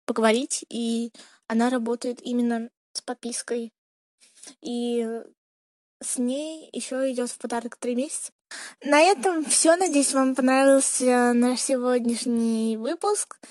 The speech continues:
С вами был Эдуаш, и, надеюсь, вы поняли, для чего нужны платные подписки, почему люди платят за интернет-контент, и выбрали сервис, который подходит именно вам.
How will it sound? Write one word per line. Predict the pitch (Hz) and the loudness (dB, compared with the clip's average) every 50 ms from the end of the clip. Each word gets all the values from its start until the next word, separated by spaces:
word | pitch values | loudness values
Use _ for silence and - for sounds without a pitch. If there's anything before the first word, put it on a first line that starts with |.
| _ _ | _ _
С | - - | 2 4
вами | 294 294 294 277 262 | 4 6 6 4 2
был | 262 262 247 | 2 0 -2
Эдуаш, | 233 240 240 233 226 233 254 349 403 - - - - - - | -2 0 0 2 4 4 4 2 0 -2 -4 -4 -6 -8 -10
и, | - 233 254 254 254 254 254 | -8 -6 -4 -2 0 2 4
надеюсь, | 247 247 240 240 254 254 254 240 - - - | 4 2 2 2 2 2 2 0 -2 -6 -8
вы | 254 233 233 226 - _ | -2 -2 -2 -2 -2 _
поняли, | - 247 262 262 247 247 247 240 233 240 | 2 4 4 4 4 4 4 4 4 2
для | 233 240 240 240 | 2 0 0 0
чего | - - 240 240 240 | 0 0 0 2 2
нужны | 240 240 - 247 233 233 226 220 - - - | 2 2 2 0 0 2 0 -2 -4 -4 -4
платные | 233 226 226 - 226 226 | -2 0 0 0 -2 -4
подписки, | - - 226 - - 320 - - - 302 294 - | -4 -6 -6 -6 -6 -6 -6 -6 -6 -6 -6 -8
почему | - - - - 226 226 220 220 220 | -10 -10 -6 -4 -2 -2 0 0 -2
люди | 214 214 220 214 226 226 - _ _ | -2 -2 -2 -4 -4 -8 -10 _ _
платят | - 214 214 214 - 208 208 214 | -6 -6 -4 -6 -6 -8 -6 -4
за | 220 233 | -2 -2
интернет-контент, | 220 220 220 214 233 220 220 - - 220 220 - 302 370 392 - - _ _ _ - - - - _ _ _ _ - - _ - | -2 -2 -4 -4 -4 -6 -6 -6 -6 -6 -4 -4 -4 -6 -6 -12 -18 _ _ _ -20 -20 -20 -20 _ _ _ _ -20 -20 _ -10
и | 285 311 339 349 339 330 262 | -8 -6 -4 -2 -2 -4 -2
выбрали | 240 262 285 285 - 320 311 277 277 269 269 262 254 247 247 247 240 - - _ _ _ _ _ - - | -2 -4 -4 -2 -2 -4 -4 -2 -4 -2 -2 -2 0 -2 -2 -4 -6 -8 -10 _ _ _ _ _ -16 -12
сервис, | 254 - 269 254 240 247 233 - | -6 -4 -4 -4 -4 -6 -8 -10
который | - 254 - 247 233 233 | -10 -10 -8 -6 -8 -8
подходит | - - - - 247 233 226 226 226 254 | -8 -14 -12 -10 -8 -8 -8 -8 -8 -6
именно | 233 226 226 220 214 208 | -6 -6 -6 -6 -8 -8
вам. | 214 226 269 330 | -10 -10 -12 -14